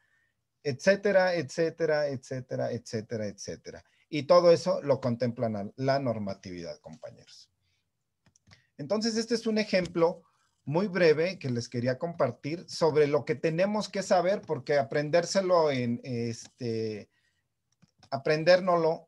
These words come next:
todos en un escrito, pues está padre. Y así hasta que hacemos una trivia y jugamos y todo, y está padre.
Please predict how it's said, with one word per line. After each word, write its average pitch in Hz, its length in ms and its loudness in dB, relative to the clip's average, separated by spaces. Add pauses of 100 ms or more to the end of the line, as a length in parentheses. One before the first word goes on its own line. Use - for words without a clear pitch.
(160)
todos 156 560 2 (800)
en 135 160 -4
un 175 160 -2
escrito, 175 500 0
pues 131 140 -6
está - 260 -2
padre. 123 420 2 (840)
Y 123 100 -6
así 117 180 -6
hasta 139 280 -2
que 127 80 -2
hacemos 143 420 -4
una 139 300 -2
trivia 135 500 -2
y 120 40 -4
jugamos 120 760 -4
y 120 60 -6
todo, 147 400 6
y 123 80 0
está 117 320 -2
padre. 135 340 4